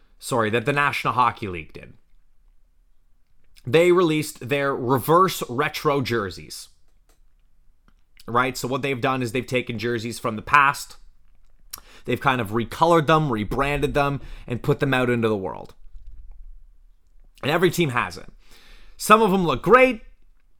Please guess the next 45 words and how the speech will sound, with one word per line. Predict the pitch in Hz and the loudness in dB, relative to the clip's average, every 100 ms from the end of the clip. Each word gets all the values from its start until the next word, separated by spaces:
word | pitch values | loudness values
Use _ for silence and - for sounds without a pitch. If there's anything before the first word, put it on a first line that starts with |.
| - _ | -20 _
Some | - - 220 | -4 -2 0
of | 190 | 0
them | 180 | 2
look | 170 156 160 | 2 2 0
like | 143 139 | -2 -2
they | 127 | -4
tried | - 160 151 | 0 2 2
to | 135 123 - | 0 -2 -4
mix | 143 165 165 | -2 0 0
a | 143 | 0
cartoon | - 147 - 196 208 | 2 2 6 6 6
together | 202 196 196 196 185 | 4 4 4 2 2
with | 156 147 | 2 2
their | 135 | 0
old | 135 131 120 - - | 0 -2 -6 -16 -18
logo | - 120 160 170 160 160 | -10 0 4 4 4 4
and | 143 | 2
just | 120 110 | -2 0
go | 160 160 | 4 6
with | 160 147 | 4 4
it. | 151 147 - - - - - - - - - - - - - | -2 -2 -10 -18 -16 -16 -16 -16 -18 -18 -20 -20 -20 -20 -2
So | 175 165 | 2 2
I'm | 185 254 | 2 2
gonna | 254 | 6
go | 233 | 6
over | 190 185 | 8 4
a | 160 | 4
few | 170 | 4
of | 165 | 4
them | 143 | 2
here | 135 143 | -2 0
that | 131 - | 0 0
I, | 127 135 131 | 0 2 0
uh, | 120 117 | 0 0
I | |
really | 135 120 165 196 | 0 4 4 4
like | 196 226 226 | 4 2 2
and | 135 | -4
a | |
few | - 151 | -4 -2
of | 135 | 0
them | 135 | -2
I | |
really | 120 117 113 101 | -2 0 -2 -2
dislike. | 104 - - - | -6 -8 -14 -18